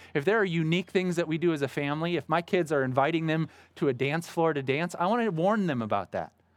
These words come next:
My kids are gonna do this. They're gonna wanna play tag. That's totally fine around here. Hospitality is the thing where you're saying,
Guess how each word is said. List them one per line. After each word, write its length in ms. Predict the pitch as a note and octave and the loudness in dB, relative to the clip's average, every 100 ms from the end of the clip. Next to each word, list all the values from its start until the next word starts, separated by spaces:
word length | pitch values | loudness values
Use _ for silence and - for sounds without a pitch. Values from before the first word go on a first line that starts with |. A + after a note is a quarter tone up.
| _ _ - | _ _ -6
My 180 | D3+ G#3 | -2 0
kids 260 | - C4+ | 0 0
are 60 | G3+ | 0
gonna 180 | F#3+ F#3 | 0 0
do 180 | F#3+ G3 | 0 0
this. 200 | A#2 - | -2 -2
They're 140 | E3+ | 0
gonna 160 | G3 G3 | 2 2
wanna 200 | G3 F#3 | 0 0
play 200 | G3 F3+ | 0 0
tag. 360 | G#3 F#3+ A#2+ | 0 0 2
That's 200 | D#3 G3+ | 0 0
totally 320 | - G#3+ G3 | 0 0 2
fine 300 | F3+ F#3+ G3+ | 0 -2 -2
around 260 | E3+ C3 A2+ | -2 -2 -2
here. 160 | A2+ - - - - | -4 -6 -12 -6 0
Hospitality 680 | G#3+ - G3+ G3+ G#3 F3+ D3+ | 0 0 0 2 4 2 0
is 100 | C3+ | 0
the 120 | D3 | -2
thing 180 | F#3 F3 | 0 0
where 120 | D#3+ | 2
you're 120 | C#3+ | 0
saying, 380 | - F3+ D3+ | 0 0 0